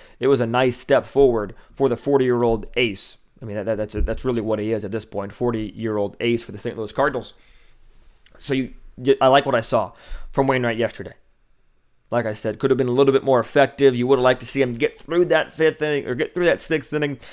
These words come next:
Was only able to record two outs in that sixth inning. Uh, but, but nevertheless, a good start from Adam Wainwright. A very good start from Adam Wainwright. Something he can build off of now going into his next start.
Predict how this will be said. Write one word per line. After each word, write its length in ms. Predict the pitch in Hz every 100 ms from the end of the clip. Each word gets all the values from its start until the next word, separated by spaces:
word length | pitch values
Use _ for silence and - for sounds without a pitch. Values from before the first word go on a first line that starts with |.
| - -
Was 100 | 135
only 200 | 147 139
able 120 | 139
to 80 | 127
record 380 | 123 135 131 123
two 180 | 151
outs 160 | 139 131
in 80 | 127
that 140 | 120
sixth 280 | - 123 -
inning. 220 | 120 110 - - - -
Uh, 160 | 110 110
but, 180 | 107 110
but 140 | 120
nevertheless, 600 | 131 120 113 113 107 - _ _ _ _ _ _ -
a 60 |
good 200 | 117 135
start 260 | - 120 -
from 120 | 113
Adam 160 | 107 90
Wainwright. 300 | 90 - - - - _ _ -
A 80 | 123
very 240 | 117 123 120
good 100 | 117
start 240 | 123 117
from 80 | 117
Adam 160 | 110
Wainwright. 260 | 110 110 -
Something 420 | - 139 - 135
he 180 | 117 131
can 180 | 123 110
build 340 | 104 139 139
off 220 | 113 104
of 160 | 107 101
now 260 | 104 104 95 - - -
going 260 | 131 131 120
into 160 | 120
his 220 | 113 113 110
next 240 | 113 110
start. 440 | - 127 113 -